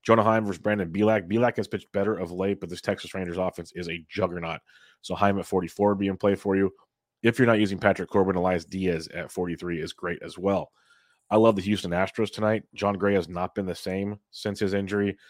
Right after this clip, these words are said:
You got Yainer Diaz, who went deep on Sunday. He's forty-one hundred dollars versus Jon Gray. So he's another guy I would look at. Washington Nationals is one of my favorite stacks on this slate, and one, and one of those guys is Keibert Ruiz, thirty-eight hundred bucks. I wrote him up, uh, in some waiver wire articles over the weekend at Gain of the Edge Fantasy.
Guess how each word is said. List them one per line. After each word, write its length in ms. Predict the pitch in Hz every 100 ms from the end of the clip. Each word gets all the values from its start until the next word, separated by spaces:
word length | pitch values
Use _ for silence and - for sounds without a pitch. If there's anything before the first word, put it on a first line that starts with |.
| - _
You 100 | 95
got 40 |
Yainer 360 | 90 95 104 95
Diaz, 320 | 90 98 98
who 120 | 98
went 160 | 92 85
deep 240 | 95 98 -
on 380 | 92 90 87 85 -
Sunday. 480 | - 98 101 101
He's 140 | 98 92
forty-one 360 | - 95 98
hundred 160 | 95 92
dollars 300 | 90 92 92
versus 260 | 85 90 -
Jon 220 | 87 82
Gray. 340 | 82 90 98 104 _ _ _ _ _
So 140 | - 87
he's 220 | 101 95
another 260 | 95 95
guy 200 | 95 98
I 40 | 95
would 120 | 95
look 180 | 98 -
at. 260 | 101 101 - _ _ _
Washington 380 | 98 123 - 110
Nationals 320 | 101 107 98
is 40 | 90
one 60 |
of 60 | 87
my 60 |
favorite 320 | 82 92 101 107
stacks 300 | 113 107 -
on 80 |
this 100 | 107
slate, 220 | - 110 92
and 80 |
one, 100 | 90 95
and 180 | 92 90
one 120 | 92
of 40 | 104
those 140 | 98
guys 220 | 98 98
is 80 | 78
Keibert 360 | - 95 92 87
Ruiz, 320 | 85 90 76
thirty-eight 300 | 90 95 90
hundred 200 | 92 87
bucks. 340 | 85 92 - - - _ _
I 80 | -
wrote 220 | 92 95
him 80 | 92
up, 180 | 92 95 -
uh, 240 | 90 87 80 73 -
in 100 | 87
some 180 | -
waiver 200 | 90 90
wire 240 | 95 95 95
articles 380 | 92 95 95 92
over 100 | 92
the 60 |
weekend 260 | 92 92 90
at 80 | 82
Gain 180 | 90
of 60 | 90
the 100 | 87
Edge 140 | 82
Fantasy. 560 | - 98 101 - 107 98